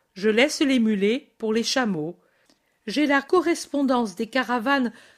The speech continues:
dans les endroits de plus long parcours, et j'ai un serviteur pour s'occuper des bêtes que je laisse à cet endroit. Et toi,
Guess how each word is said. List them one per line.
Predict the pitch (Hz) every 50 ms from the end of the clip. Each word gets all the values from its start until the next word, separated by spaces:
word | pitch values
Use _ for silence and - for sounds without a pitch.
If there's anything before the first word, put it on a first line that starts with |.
| _ -
dans | 208 262 277
les | 285 294 247 202 285
endroits | 285 294 254 262 - 269 285 254
de | 202 214 220
plus | 214 - - 320 311
long | 294 311 269
parcours, | - 262 262 - - - - 214 247 262 262 269 - - - - - _ _ -
et | 320 339
j'ai | - 392 392
un | 349
serviteur | - - - 320 233 247 254 208 - - 226 220 202 170
pour | - - 220 202
s'occuper | - - 240 233 - 240 214 - 233 220 185
des | 214 208
bêtes | 180 175 208 208 208 208 - - - _ _ _
que | - 226
je | 208 202 220
laisse | 214 208 208 214 - -
à | 202
cet | - - 202 202 -
endroit. | 190 185 196 180 180 185 175 175 175 175 _ _ _ _ _ _ _ _ _ _ _ _ _ -
Et | 269 262
toi, | 262 - 254 254 285 277 254 233